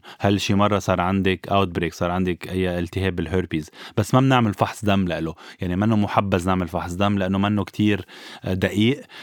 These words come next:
بس أكيد بالهيستوري نحن بناخد، آه، يعني، بناخد معلومات من المريضة، بنسألها إذا صار عندها أي herpes، إذا البارتنر تبع زوجها عنده كمان herpes، لأنه ما بنا-،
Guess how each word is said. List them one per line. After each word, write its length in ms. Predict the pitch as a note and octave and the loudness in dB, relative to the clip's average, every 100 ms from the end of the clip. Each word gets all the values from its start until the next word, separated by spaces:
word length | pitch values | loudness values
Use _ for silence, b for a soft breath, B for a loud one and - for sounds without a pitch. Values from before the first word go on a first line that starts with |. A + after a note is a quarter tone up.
| B | B
بس 280 | A2+ G#2+ - | 0 0 0
أكيد 380 | A2+ C3 A#2 G2+ | -2 0 2 2
بالهيستوري 800 | G#2+ A2 G#2 G2 C3+ - F#2+ F#2 | 4 4 2 2 0 0 -2 0
نحن 160 | F#2+ | 0
بناخد، 400 | F#2+ G2+ G2 F2 - B B - | 0 0 -2 -4 -10 B B -6
آه، 360 | F2+ F2 E2 | -2 -2 -2
يعني، 220 | D#2+ D#2+ | -4 -4
بناخد 200 | F2+ G2 | -4 0
معلومات 440 | F#2+ F#2 G2 G#2+ G2 | 2 2 2 0 0
من 100 | F2+ | -2
المريضة، 420 | F2+ F2+ G2+ G#2 | 0 0 2 2
بنسألها 380 | F#2 - A#2+ G2 | 0 0 2 2
إذا 100 | E2+ | 0
صار 240 | - F#2 | -2 0
عندها 360 | F2 G2+ F#2+ F2+ | 2 2 0 0
أي 360 | G2 F#2+ F2+ E2+ B B B B | 0 2 0 -2 B B B B
herpes، 480 | G#2+ G#2+ A2+ G#2+ - | 2 4 2 2 -2
إذا 140 | G2+ G2 | -2 0
البارتنر 500 | F2+ A#2+ B2+ A#2 G2 | 2 4 4 2 -2
تبع 500 | F#2+ F#2+ F#2+ F2+ E2+ | 0 2 4 2 0
زوجها 360 | G2+ G2 F#2 | 0 0 0
عنده 300 | E2+ G2+ F#2+ | 0 0 0
كمان 300 | F2+ F#2+ F#2+ | 0 0 0
herpes، 420 | F#2 F#2+ G2+ F2+ | -2 -2 -2 -2
لأنه 140 | F#2 F#2+ | 0 0
ما 120 | G2+ | 2
بنا-، 280 | G#2+ G#2 | 2 0